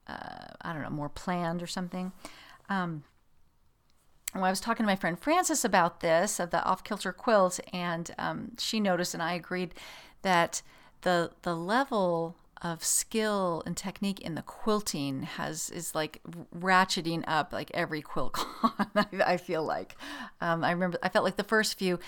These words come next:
was a lot of straight line quilting. That was, like, the new thing, and which is harder than it looks. Uh, but I remember the last one I went to realizing, oh, there's a lot more free motion, even incorporating traditional elements like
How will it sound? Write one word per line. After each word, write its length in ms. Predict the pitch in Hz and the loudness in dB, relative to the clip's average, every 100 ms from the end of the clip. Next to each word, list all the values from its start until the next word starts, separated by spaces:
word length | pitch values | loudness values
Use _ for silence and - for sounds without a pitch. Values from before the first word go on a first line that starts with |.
| - | -10
was 100 | - | -2
a 60 | 156 | 0
lot 280 | 156 190 208 | 6 8 8
of 60 | |
straight 240 | 202 202 180 | 8 4 4
line 160 | 180 | 4
quilting. 320 | 170 165 160 165 | 2 -2 0 -2
That 120 | 143 | -2
was, 100 | - | 0
like, 180 | 156 - | -2 0
the 100 | 165 | 2
new 360 | 190 233 240 | 6 8 8
thing, 400 | 220 214 180 160 | 6 6 6 2
and 180 | 165 - | -2 -2
which 140 | 175 | -2
is 120 | 202 196 | -2 -2
harder 340 | - 269 392 359 | 4 6 6 6
than 140 | 320 | 6
it 100 | 262 | 6
looks. 340 | 262 196 - - - - - - | 6 6 4 -10 -14 -16 -16 -2
Uh, 100 | 185 | 2
but 220 | 170 - | 4 4
I 40 | |
remember 400 | 196 214 214 196 | 4 2 2 2
the 120 | 185 175 | 0 2
last 300 | 202 233 - | 2 2 -2
one 100 | - | 2
I 160 | 208 | 2
went 300 | 208 190 165 | 4 2 2
to 260 | - 180 165 | 0 -2 -2
realizing, 500 | 175 175 170 170 - | 0 2 2 0 -2
oh, 120 | 247 311 | 0 2
there's 160 | 311 | 2
a 60 | 240 | 2
lot 240 | 180 202 | 4 4
more 120 | 233 | 4
free 200 | 226 226 | 2 2
motion, 500 | 202 208 240 - 254 | 4 6 4 4 4
even 360 | 226 208 196 185 - | 4 2 2 0 -2
incorporating 680 | 175 - 180 175 156 147 147 | -6 -2 -2 -2 -4 -4 -4
traditional 560 | - 208 208 - 185 | -4 -2 0 0 2
elements 500 | 160 156 143 135 - | 0 0 -2 -4 -4
like 240 | - - | -4 -6